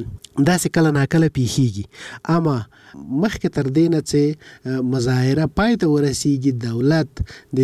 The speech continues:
دې مکلفیت لري او یا چې مظاهره په لار اچول کیږي،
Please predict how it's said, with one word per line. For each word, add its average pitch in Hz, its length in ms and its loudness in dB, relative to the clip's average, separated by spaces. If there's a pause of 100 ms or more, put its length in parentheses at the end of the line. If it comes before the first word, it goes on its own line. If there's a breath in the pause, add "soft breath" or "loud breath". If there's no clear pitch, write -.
دې 156 240 4
مکلفیت 123 720 -2
لري 143 420 2 (120)
او 120 200 -4 (460)
یا 135 220 2
چې - 120 -6
مظاهره 123 500 -2
په 131 180 -2
لار 180 220 2
اچول 135 300 0
کیږي، 131 380 0